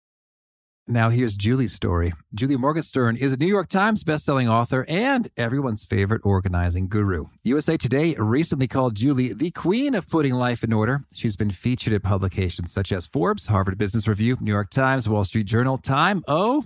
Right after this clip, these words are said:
the Oprah Magazine, and Redbook. She makes frequent appearances on national television and radio programs, including Today's Show, Rachael Ray,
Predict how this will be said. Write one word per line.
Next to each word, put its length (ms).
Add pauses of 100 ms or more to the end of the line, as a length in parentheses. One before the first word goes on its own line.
the 140
Oprah 200
Magazine, 640
and 140
Redbook. 460 (320)
She 100
makes 220
frequent 340
appearances 560
on 100
national 340
television 460
and 60
radio 200
programs, 500
including 500 (140)
Today's 300
Show, 280 (240)
Rachael 240
Ray, 240